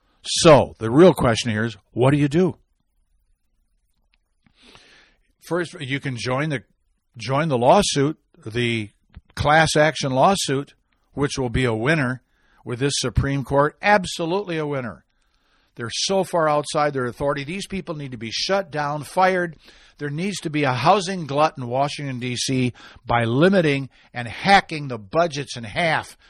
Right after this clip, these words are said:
of all of these entities and make people go out and get real jobs. Well,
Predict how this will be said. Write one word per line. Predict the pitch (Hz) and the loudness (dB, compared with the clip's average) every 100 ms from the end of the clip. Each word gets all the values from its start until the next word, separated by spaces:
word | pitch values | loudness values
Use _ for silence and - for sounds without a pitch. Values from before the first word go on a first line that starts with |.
| _ | _
of | - 135 - | -10 -10 2
all | 190 190 | 6 6
of | 165 | 6
these | 135 131 127 | 0 -6 -6
entities | 151 139 127 131 123 113 | -8 -6 -10 -8 -8 -8
and | |
make | 123 143 - | -8 -6 -2
people | 156 139 139 | 0 0 -2
go | 131 | 2
out | 135 | 2
and | 120 | 0
get | 110 120 | -4 -4
real | 110 139 135 | -2 0 0
jobs. | 107 139 135 98 - - _ _ _ _ _ _ _ _ _ _ _ _ _ _ _ _ _ _ _ _ _ _ _ _ _ _ _ _ _ _ _ _ _ _ _ _ _ _ _ _ _ _ _ _ _ _ - | 2 4 4 4 -4 -14 _ _ _ _ _ _ _ _ _ _ _ _ _ _ _ _ _ _ _ _ _ _ _ _ _ _ _ _ _ _ _ _ _ _ _ _ _ _ _ _ _ _ _ _ _ _ -6
Well, | 123 120 127 | 0 0 -2